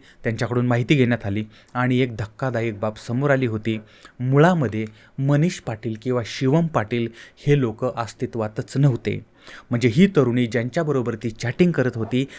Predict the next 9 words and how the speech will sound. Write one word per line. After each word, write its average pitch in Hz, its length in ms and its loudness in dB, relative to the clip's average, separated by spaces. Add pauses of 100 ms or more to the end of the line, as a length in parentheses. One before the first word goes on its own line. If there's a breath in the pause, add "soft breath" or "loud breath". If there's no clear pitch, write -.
(160 loud breath)
ते 127 100 4
दोघंही 113 600 -2
अस्तित्वात 117 560 -10 (140)
नव्हते. 127 480 4 (400 loud breath)
त्यांची 117 300 0
ती 120 140 -6
फेक 190 380 4
नावं 139 220 4
कुणीतरी 120 460 -2